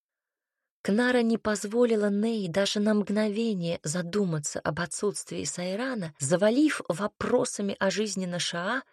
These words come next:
о беременности у женщин на Шаа, о тонкостях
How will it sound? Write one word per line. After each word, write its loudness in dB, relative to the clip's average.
о 0
беременности 4
у -4
женщин 0
на -4
Шаа, -2
о 4
тонкостях 0